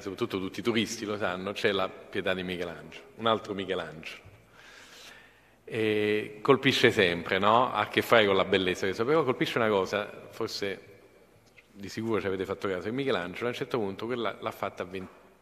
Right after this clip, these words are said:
ventidue, venti, ventiquattro anni, insomma, venticinque anni, ed è perfetta. Cioè, no, se aggiungi un, un grammo di marmo, eh, è di troppo, la rovina. Poi però ha passato tutta la vita a fare altre pietà.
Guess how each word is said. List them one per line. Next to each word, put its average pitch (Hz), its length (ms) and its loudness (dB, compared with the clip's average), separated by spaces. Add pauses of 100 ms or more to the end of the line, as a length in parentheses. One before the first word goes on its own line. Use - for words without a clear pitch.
(120)
ventidue, 87 520 -12
venti, 85 220 -14
ventiquattro 82 680 -10
anni, 78 280 -10
insomma, 87 240 -18
venticinque 85 500 -12
anni, 87 140 -14 (680)
ed 123 140 -4
è 139 60 2
perfetta. - 760 -8 (240)
Cioè, 110 200 -4
no, 123 520 -6
se - 160 6
aggiungi 127 460 4
un, 127 560 0
un 123 180 -2
grammo 127 480 8
di 117 120 4
marmo, 120 640 4
eh, 107 680 -2 (160)
è 117 140 -2
di 113 140 2
troppo, 101 400 2
la 104 100 2
rovina. 107 340 6 (920)
Poi 185 140 4
però 143 160 4
ha 120 40 4
passato 131 420 2
tutta 156 220 -2
la 147 60 2
vita 156 140 2
a 113 40 2
fare 110 240 -2
altre 120 300 -2
pietà. 82 380 -6